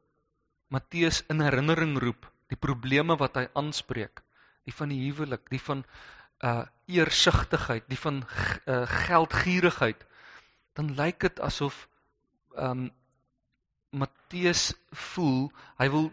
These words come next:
die goeders wat Jesus gesê het en gedoen het,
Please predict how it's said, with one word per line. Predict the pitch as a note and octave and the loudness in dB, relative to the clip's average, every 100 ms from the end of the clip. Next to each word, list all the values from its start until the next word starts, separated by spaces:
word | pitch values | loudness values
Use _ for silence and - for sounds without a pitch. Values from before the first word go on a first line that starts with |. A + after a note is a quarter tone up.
| - | -2
die | D3 | -2
goeders | - G3+ G3+ - | -2 -2 -2 -2
wat | D3 D3 | -4 -4
Jesus | D3+ F3 - | -4 -4 -4
gesê | E3 - D#3+ D3+ | -4 -4 0 0
het | C#3 C#3 | 0 -4
en | B2+ | -4
gedoen | B2 B2+ D3 | -4 -2 0
het, | B2+ | -2